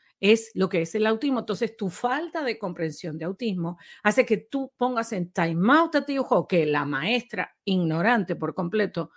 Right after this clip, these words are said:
ponga tauma-, time out o, o en penitencia al niño que tiene una necesidad especial por un, un au-, eh, por un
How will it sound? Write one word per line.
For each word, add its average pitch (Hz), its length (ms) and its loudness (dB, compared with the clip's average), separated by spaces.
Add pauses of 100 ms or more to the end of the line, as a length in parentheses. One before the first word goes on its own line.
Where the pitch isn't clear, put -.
(460)
ponga 262 360 8
tauma-, 226 580 4 (160)
time 226 380 4
out 175 380 0 (180)
o, 175 340 4
o 151 520 -2 (720)
en 170 240 -2
penitencia 180 920 2 (520)
al 185 160 2
niño 240 260 2
que 180 80 -2
tiene 190 180 -2
una 190 240 -2
necesidad 175 560 -4
especial 233 460 -2
por 254 160 6
un, 262 240 0
un 233 200 -4
au-, 233 300 4 (140)
eh, 170 260 2
por 202 260 2
un 294 320 2